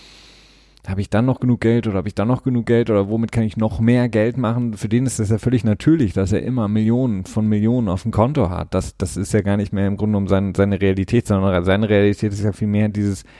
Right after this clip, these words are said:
wie kann ich weiter und weiterhin sozusagen, ähm, up to date sein und immer wieder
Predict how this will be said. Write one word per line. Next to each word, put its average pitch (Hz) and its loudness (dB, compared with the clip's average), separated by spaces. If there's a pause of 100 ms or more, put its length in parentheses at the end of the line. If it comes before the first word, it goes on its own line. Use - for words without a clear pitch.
(180)
wie 110 0
kann 123 2
ich 117 -2
weiter 107 -2
und 98 -2
weiterhin 113 0
sozusagen, 110 0 (180)
ähm, 104 -2
up - -6
to 117 -2
date 117 2
sein 101 0
und - -6
immer 165 2
wieder 110 2